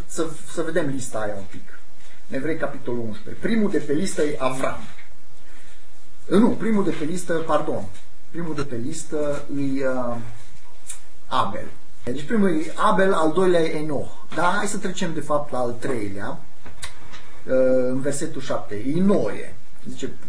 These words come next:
prin credință Noe, când a fost înștiințat de Dumnezeu, uh, despre lucruri care încă nu se vedeau, a făcut arca ca să-și scape casa. Și prin ea el a osândit lumea. Deci prin credință Noe. Noe,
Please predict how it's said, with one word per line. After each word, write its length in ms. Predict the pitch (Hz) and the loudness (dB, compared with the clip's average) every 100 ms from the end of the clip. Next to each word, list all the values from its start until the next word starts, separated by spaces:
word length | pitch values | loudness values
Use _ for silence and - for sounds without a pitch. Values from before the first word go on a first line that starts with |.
| - | 0
prin 180 | 147 151 | 0 0
credință 380 | 143 190 196 156 | 0 0 0 0
Noe, 140 | 175 | 0
când 140 | 151 143 | 0 0
a 60 | |
fost 240 | 139 156 - | 0 0 0
înștiințat 440 | 123 123 120 151 | 0 0 0 0
de 60 | 127 | 0
Dumnezeu, 640 | 117 107 107 185 180 - - - - - - - | -2 -2 -2 0 0 0 -2 0 -2 -2 -2 -2
uh, 80 | 127 | 0
despre 340 | 135 - 120 | 0 0 0
lucruri 440 | 139 202 185 147 | 2 0 0 0
care 220 | 139 127 123 | 0 0 0
încă 180 | 120 | 0
nu 120 | 135 214 | 0 0
se 140 | 180 | 0
vedeau, 600 | 123 101 113 175 226 - - - - - - - - - - | 0 0 0 0 0 0 0 0 0 0 0 0 0 0 0
a 100 | 185 | 0
făcut 420 | - 190 208 202 - - - - - | 2 0 0 0 0 0 0 0 0
arca 520 | - 247 - 208 202 202 | 0 0 2 2 2 2
ca 100 | 180 | 0
să-și 200 | 156 - | 0 0
scape 320 | 175 147 147 | 0 0 0
casa. 440 | - 123 - - - - | 0 0 0 0 0 0
Și 120 | - | 0
prin 220 | - 131 | 0 0
ea 260 | 202 196 170 165 - 151 | 0 0 0 -2 0 0
el 120 | 156 | 0
a 20 | |
osândit 460 | 143 135 131 131 123 | 0 0 0 0 0
lumea. 240 | 113 101 - - - - - - | 0 0 0 0 0 0 0 0
Deci 160 | 123 | 0
prin 160 | 127 156 | -2 -2
credință 420 | 143 147 175 - | -2 -2 -2 0
Noe. 460 | 143 147 135 101 92 - - - | 0 0 0 0 0 0 0 0
Noe, 540 | 147 226 240 240 220 | 0 0 2 0 0